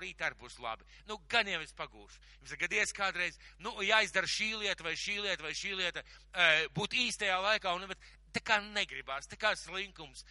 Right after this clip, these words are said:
tā kā, nu, varbūt rītā, varbūt parīt. Un rītā vai parīt gāž lietus. Un šajā vietā Salmans mācītājs saka par īsto laiku.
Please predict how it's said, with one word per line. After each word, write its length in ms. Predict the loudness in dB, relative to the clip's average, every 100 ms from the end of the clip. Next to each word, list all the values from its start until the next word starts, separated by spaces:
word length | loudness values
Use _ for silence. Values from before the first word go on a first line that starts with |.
| -20 -12
tā 120 | 2
kā, 220 | 6 8
nu, 160 | 6 0
varbūt 460 | 0 0 0 -2 0
rītā, 440 | 0 0 2 2
varbūt 380 | 0 -2 -4 -4
parīt. 380 | 0 0 -2 -8 -16 -20 -20 -20 -20 -20 -20 -20 -16
Un 140 | -8 -2
rītā 300 | 0 0 0
vai 120 | -2 -2
parīt 540 | 0 0 -4 -12 -20 -8
gāž 480 | 2 6 4 2 -10 -12
lietus. 540 | -8 -6 -8 -12 -18 -20 -20 -20 -20 -20 -20 -20 -20 -20 -20 -20 -20 -20 -20 -20 -20 -20 -20 -20 -20 -20 -14 -8
Un 140 | 0
šajā 220 | 6 8 8
vietā 320 | 6 6 4 4 -2 -20 -12
Salmans 480 | 6 8 8 6 4
mācītājs 560 | 4 4 2 0 0 0
saka 240 | -2 -6 -8 -20 -10 -4
par 160 | -4 -4
īsto 520 | -6 -6 -6 -8 -6 -6 -4
laiku. 460 | 0 0 0 -6